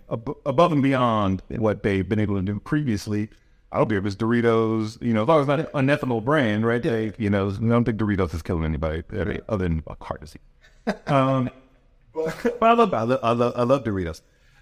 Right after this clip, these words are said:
Uh, no, I, but I, I just think about that, like, idea of brand safety also as part of that. 'Cause, like, yeah,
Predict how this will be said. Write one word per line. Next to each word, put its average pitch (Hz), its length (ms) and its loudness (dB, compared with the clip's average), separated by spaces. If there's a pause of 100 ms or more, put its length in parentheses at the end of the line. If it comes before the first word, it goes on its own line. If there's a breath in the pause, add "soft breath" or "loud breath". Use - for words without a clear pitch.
(140)
Uh, 117 500 2
no, 143 280 2
I, 131 100 0
but 143 120 0
I, 135 260 2
I 127 40 0
just - 240 -6
think 139 120 -2
about 123 260 2
that, 104 320 2
like, 101 320 0 (420)
idea 120 200 4
of 87 100 -4
brand 104 260 2
safety 95 360 -2
also 95 520 -2
as 87 200 -2
part 82 220 0
of 80 40 -2
that. 78 180 -2
'Cause, 95 140 -6 (160)
like, 104 160 0
yeah, 107 240 2